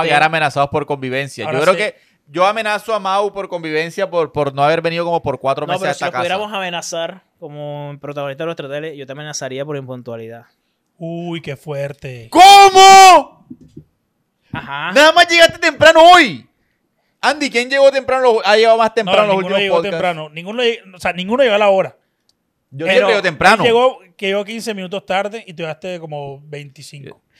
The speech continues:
Speaker 1: ¿Cuál
Speaker 2: Hoy,
Speaker 1: veinticinco?
Speaker 2: pero hoy,
Speaker 1: Llegaste
Speaker 2: hoy.
Speaker 1: como una hora tarde.
Speaker 2: ¿Cuál hora tarde?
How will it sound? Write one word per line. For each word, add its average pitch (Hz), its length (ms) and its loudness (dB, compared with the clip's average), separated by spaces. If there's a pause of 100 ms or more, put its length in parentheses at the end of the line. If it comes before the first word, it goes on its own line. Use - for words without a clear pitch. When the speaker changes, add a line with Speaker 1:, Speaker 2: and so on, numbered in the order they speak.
(100)
Speaker 1:
¿Cuál 139 180 -4
Speaker 2:
Hoy, 131 80 0
Speaker 1:
veinticinco? 135 360 -2
Speaker 2:
pero 120 120 0
hoy, 131 360 -2
Speaker 1:
Llegaste - 260 -6
Speaker 2:
hoy. 214 80 -6
Speaker 1:
como 208 100 -8
una 196 140 -6
hora 202 140 -6
tarde. 196 460 -8
Speaker 2:
¿Cuál 107 160 -18
hora 117 240 -12
tarde? 131 1200 -10